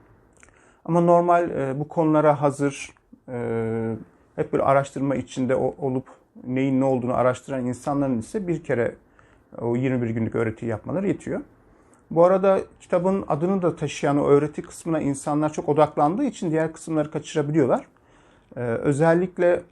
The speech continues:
Artemus'tan gelen mesajlar bölümünde de, e, öğretiler, e, uygulamalar var. O uygulamaların da, e, yapılması, e, elzem.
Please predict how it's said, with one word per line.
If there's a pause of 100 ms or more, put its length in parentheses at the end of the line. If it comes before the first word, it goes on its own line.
(180)
Artemus'tan
gelen
mesajlar
bölümünde
de, (500)
e,
öğretiler, (260)
e,
uygulamalar
var. (540)
O
uygulamaların
da,
e,
yapılması, (320)
e,
elzem.